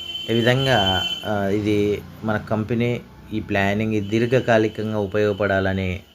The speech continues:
మరి ఆలోచన ఉందంట. So, ఆ,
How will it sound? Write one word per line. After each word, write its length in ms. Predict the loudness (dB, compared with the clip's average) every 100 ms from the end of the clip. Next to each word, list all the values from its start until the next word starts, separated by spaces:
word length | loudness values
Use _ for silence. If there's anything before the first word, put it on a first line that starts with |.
| _ -8
మరి 420 | -4 -2 -2 -2 -4
ఆలోచన 480 | 0 2 2 -2 -2
ఉందంట. 480 | -2 0 0 -2 -4 -8 -12 _ -20 -20 -20 -20 -14 0
So, 140 | 2 2 -2 _ _ _ -14
ఆ, 340 | -8 -4 -4